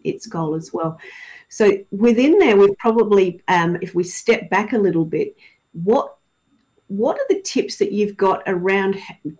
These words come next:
g-, going through the onboarding process? And I call it that, um, and I know that's a very, very H R term.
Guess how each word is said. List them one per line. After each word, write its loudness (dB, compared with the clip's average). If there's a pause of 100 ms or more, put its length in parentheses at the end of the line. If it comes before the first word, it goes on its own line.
g-, 0 (140)
going 0
through 0
the -2
onboarding -2
process? -8 (380)
And -2
I -2
call 2
it -4
that, 0 (180)
um, 0
and 0
I 0
know 0
that's -4
a -2
very, 0
very -2
H -6
R -4
term. -8